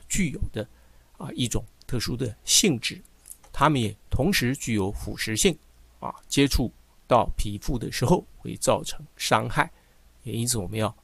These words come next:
避免直接的接触，尤其是这一些强碱浓度很高的时候，甚至于它跟一些，啊，物质，啊，剧烈作用的时候，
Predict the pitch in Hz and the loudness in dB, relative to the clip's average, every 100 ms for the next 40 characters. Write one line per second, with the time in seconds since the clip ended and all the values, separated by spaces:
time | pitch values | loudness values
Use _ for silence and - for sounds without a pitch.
0 | _ - 107 101 98 - 110 120 117 123 | _ -6 -6 -6 -10 -10 -2 0 0 2
1 | 170 180 180 - - - - - - 117 | 4 6 2 0 -18 -20 -20 -20 -4 4
2 | 127 214 - 120 - 117 - - - 131 | 6 6 2 2 0 0 -6 -2 2 4
3 | 113 127 120 - - _ _ - - 110 | 4 2 0 -4 -18 _ _ -16 -6 -2
4 | 113 139 110 135 127 117 147 107 - 101 | 0 0 -2 -6 -4 0 0 -2 -6 -12
5 | 92 87 139 139 117 - - - 165 - | -12 4 4 4 0 -4 -2 2 2 0
6 | - - - 175 135 104 101 107 - - | -14 -12 -2 0 0 -2 -2 -4 -6 -16
7 | - - 120 - 127 208 - _ - _ | -6 -2 -2 0 -2 -2 -10 _ -20 _
8 | - 113 - 123 120 - - - - - | -10 -2 2 2 0 -4 -18 -20 -20 -10
9 | 156 - 156 110 101 95 - - _ - | -8 -2 0 0 -4 -8 -14 -20 _ -14
10 | 175 - 185 127 120 101 170 110 98 - | -4 2 2 4 2 4 4 4 0 -6
11 | - 110 | -10 -6